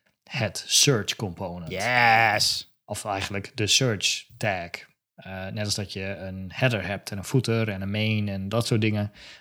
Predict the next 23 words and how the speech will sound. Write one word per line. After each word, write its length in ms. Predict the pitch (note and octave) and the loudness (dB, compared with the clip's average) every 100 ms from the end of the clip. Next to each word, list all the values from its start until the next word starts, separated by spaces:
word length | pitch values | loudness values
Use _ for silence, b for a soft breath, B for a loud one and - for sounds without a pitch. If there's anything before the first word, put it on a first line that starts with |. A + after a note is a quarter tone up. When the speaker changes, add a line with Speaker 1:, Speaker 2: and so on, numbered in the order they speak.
| B | B
Speaker 1:
Een 160 | G#2+ | -12
aside. 480 | - - G#2 G2+ A2 - B B B B B | -4 -2 -2 -2 -4 -8 B B B B B
Heb 240 | D#3 E3 | 2 6
je 140 | - | 4
ook, 380 | C#3 C#3 B2 - - | 6 2 2 -4 -4
ehm, 400 | A2+ G#2+ G#2+ G2+ G2+ _ _ _ _ _ _ - | -2 0 0 -4 -6 _ _ _ _ _ _ -2
nu 200 | - C#3+ | 4 6
een 120 | A#2 G#2+ | 6 4
search 640 | - G3 A#2 - - - - | 4 4 2 0 0 -2 -4
tag. 300 | A2+ F#2+ F#2+ - - _ | -2 -2 -4 -8 -14 _
En 280 | A2 A2 A2 | -2 0 4
waar 240 | A#2 A2+ | 4 4
je 180 | A2 A2 | 2 0
in, 360 | A2+ A2 A2+ _ _ | -4 -6 -8 _ _
waar 180 | C3 A#2+ | 2 4
je 80 | A2+ | 6
momenteel 720 | A#2+ C3 A2+ D3 D3 G#2+ G#2 | 6 6 6 6 6 4 0
op 360 | A#2 G#2+ - - | -4 -4 -6 -12
jouw 460 | - G2+ F#2 F2 D#2+ _ - | -4 -2 -2 -4 -10 _ -10
form 520 | - G#2+ G#2+ A2 G#2 - | -2 2 2 0 -2 -10
of 180 | F2+ - | -14 -8
div 300 | G2+ G2 - | -6 -4 -6
daaromheen 640 | - F#2+ F2+ F#2 F#2+ G2 | -6 -4 -4 -4 -4 -4